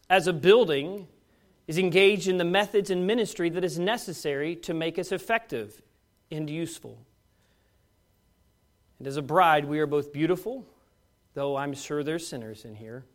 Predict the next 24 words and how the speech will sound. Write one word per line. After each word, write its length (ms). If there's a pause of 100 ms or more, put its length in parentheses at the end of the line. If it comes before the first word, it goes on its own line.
(120)
just 240
like 160
the 80
one 160
who's 160
speaking 400
to 120
you, 240 (1300)
and 120
bountiful. 540
We 140
have 200
grown. 380 (1600)
Let 120
me 100
show 160
that 200
picture 320
if 140
I 60
can. 360 (920)
These 300
are 60
the 240